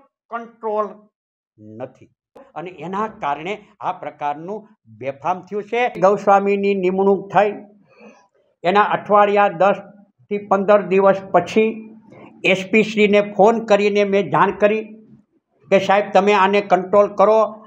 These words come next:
આ પી આઈની માનસિકતા સારી નથી." એટલે તમે, મેં કીધું, "એસ પી તરીકે સાહેબ આપની જવાબદારી છે, તમે આને કંટ્રોલ કરો અને જો કંટ્રોલ નહીં થાય તો," મેં કીધું, "ઉના પોલીસ સ્ટેશન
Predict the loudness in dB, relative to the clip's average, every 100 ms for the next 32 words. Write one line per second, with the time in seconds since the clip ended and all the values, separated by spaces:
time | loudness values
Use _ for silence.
0 | _ 0 2 2 -4 -2 2 2 0 -2
1 | 0 0 0 -2 -6 -2 0 2 2 0
2 | 0 0 -2 -4 -6 -8 -8 -6 -8 -10
3 | _ _ -14 -8 -6 -4 -4 -4 -6 -10
4 | -12 -12 -12 -10 -10 _ -18 -10 -10 -10
5 | -12 -8 -8 -8 -8 -12 -12 -16 -8 -6
6 | -6 -6 -8 -8 -6 -6 -6 _ -8 -6
7 | -6 -6 -8 -8 -8 -4 -4 -4 -2 0
8 | 0 -2 -8 -6 -6 -2 -2 -2 -10 -8
9 | -8 -6 -6 -6 -8 _ _ _ -2 -2
10 | -2 -14 _ -14 -10 -10 -12 -12 -12 -10
11 | -8 -6 -6 -8 -10 -10 -10 -8 -2 -2